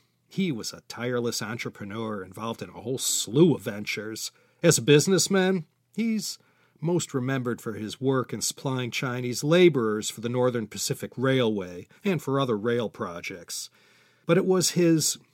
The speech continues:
role as a leading voice in the defense of anti-Chinese sentiment in the Northwest that we most remember him today.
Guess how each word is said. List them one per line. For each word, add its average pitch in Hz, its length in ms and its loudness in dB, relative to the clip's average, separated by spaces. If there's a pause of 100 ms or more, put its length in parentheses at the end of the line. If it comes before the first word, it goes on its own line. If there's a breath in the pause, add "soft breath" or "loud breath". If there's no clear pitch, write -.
(180)
role 185 540 4
as 135 140 -2
a 127 80 0
leading 147 480 2
voice 131 420 0
in 117 80 -4
the 113 80 -2
defense 127 480 -4
of 107 100 -8
anti-Chinese 117 880 -4
sentiment 127 480 0
in 117 100 -4
the 117 60 -2
Northwest 127 1000 -2 (560 soft breath)
that 98 100 -10
we 104 100 -12
most 107 280 -8
remember 104 340 -6
him 95 220 -12
today. 101 540 -8